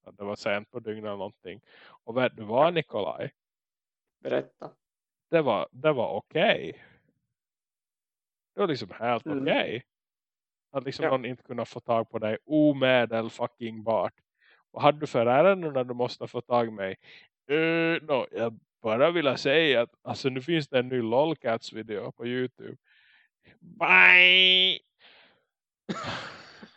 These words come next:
Speaker 2: Mm.
Speaker 1: Så, ja. Nej, men jag, jag
Speaker 2: Ja.
Speaker 1: tror att liksom
Speaker 2: Det,
Speaker 1: den
Speaker 2: det,
Speaker 1: här
Speaker 2: det, det är sant, alltså. Mm.
Speaker 1: Jo,
Speaker 2: Ja.
Speaker 1: nej, men
Speaker 2: Man
Speaker 1: det,
Speaker 2: är,
Speaker 1: det
Speaker 2: man är inte spontan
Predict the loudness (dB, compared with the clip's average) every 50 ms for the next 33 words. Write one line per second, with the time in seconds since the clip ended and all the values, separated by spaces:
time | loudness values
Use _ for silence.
0 | _ -20 -20 -20 -20 -20 -20 -18 -12 -10 -8 -8 -8 -10 -10 -10 -10 -8 -8 -10
1 | -12 -14 _ -8 -6 -4 -4 -6 -8 _ _ _ -20 -20 -18 -18 -18 -20 -20 _
2 | _ _ -12 -2 2 4 4 4 4 0 -12 -18 -20 _ _ _ _ -20 -20 -20
3 | _ _ _ _ _ -8 -6 -6 -6 -6 -10 _ _ _ _ _ _ _ _ _
4 | _ _ _ _ _ _ _ _ _ _ _ _ _ -20 -20 -20 -20 _ _ _
5 | _ _ _ _ _ _ _ _ -2 -2 0 2 2 2 0 0 -4 -10 -10 -8
6 | -6 -8 -4 -2 0 2 4 4 6 4 4 2 0 -4 -4 -2 0 2 4 4
7 | 6 6 4 4 0 -4 -10 -6 -6 -4 -6 -6 -12 -16 -16 -16 -16 -16 -14 -12
8 | -10 -10 -10 -10 -8 -6 -6 -4 -4 -6 -6 -6 -6 -6 -8 -10 -8 -6 -4 -4
9 | -4 -6 -8 _ _ _ _ _ _ _ _ _ _ _ _ _ -6 -4 -4 -4
10 | -4 -8 -8 -4 -4 -4 0 2 4 4 4 2 -4 _ -14 -4 -2 0 2 2
11 | 2 2 0 -2 -4 -4 -4 -4 -4 -4 -6 -6 -6 -4 -4 -4 -4 -4 -4 -4
12 | -6 -8 -10